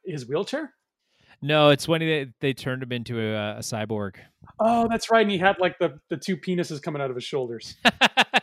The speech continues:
Speaker 2: Yeah. You know, I had a, I had a lot of those ones, um, 'cause those, those were really cool, actually. The,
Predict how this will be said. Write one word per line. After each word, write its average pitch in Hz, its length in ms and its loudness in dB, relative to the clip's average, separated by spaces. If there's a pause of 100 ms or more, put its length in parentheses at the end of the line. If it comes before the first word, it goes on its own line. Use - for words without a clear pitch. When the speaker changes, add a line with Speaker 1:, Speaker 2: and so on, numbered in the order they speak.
(220)
Speaker 2:
Yeah. 185 300 -4 (880)
You 165 60 -10
know, 175 160 0
I 185 160 0
had 196 200 2
a, 220 160 0
I 143 60 -4
had 185 160 -6
a 196 60 -10
lot 180 240 -4
of 151 160 -10
those 123 360 -10
ones, 95 480 -14
um, 110 760 -8 (180)
'cause 113 140 -8
those, 123 240 -6
those 113 280 -12
were 98 80 -14
really 92 280 -18
cool, 98 320 -14
actually. 95 380 -16
The, 120 200 -10